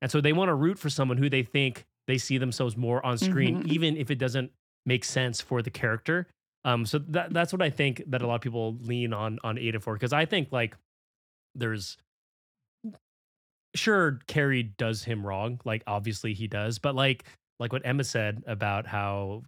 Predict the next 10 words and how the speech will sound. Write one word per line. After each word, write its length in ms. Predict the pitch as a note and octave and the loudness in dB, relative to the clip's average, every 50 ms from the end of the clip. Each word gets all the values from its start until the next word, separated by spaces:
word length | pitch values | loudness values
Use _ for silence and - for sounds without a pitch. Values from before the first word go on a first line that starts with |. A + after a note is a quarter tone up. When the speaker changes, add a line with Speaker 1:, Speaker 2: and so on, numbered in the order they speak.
| _ | _
Speaker 1:
Carrie 300 | - - - A2 A2 A2 | -10 -6 -4 -2 -2 -2
represents, 460 | G#2 A2 A2 G#2 - G2+ - G#2+ G#2+ - | -2 -2 -4 -4 -6 -6 -4 -4 -4 -4
like, 100 | G#2+ G#2 | -6 -6
everyone's 440 | G#2+ G#2+ G2+ G#2+ G2+ G2+ G2+ G2+ - | -6 -6 -6 -4 -4 -4 -4 -6 -6
inner, 380 | - A2 G#2 G#2 G#2 G2+ G2+ G2 | -6 -6 -6 -4 -4 -6 -6 -6
like, 300 | F#2+ F#2+ F#2+ F#2 - - _ _ _ _ _ _ | -6 -8 -8 -8 -12 -18 _ _ _ _ _ _
selfish 420 | - - G2+ G#2 - - A#2 - - | -8 -8 -6 -6 -6 -6 -8 -8 -6
desires. 480 | - G#2 G2 G2+ F#2 G2 G#2+ F#3+ - | -6 -6 -4 -2 0 2 4 4 4
Speaker 2:
Yeah. 140 | E3+ F3+ - | 4 4 4
Speaker 1:
Like, 260 | - D#3+ D3 C#3 - | 4 4 2 2 -4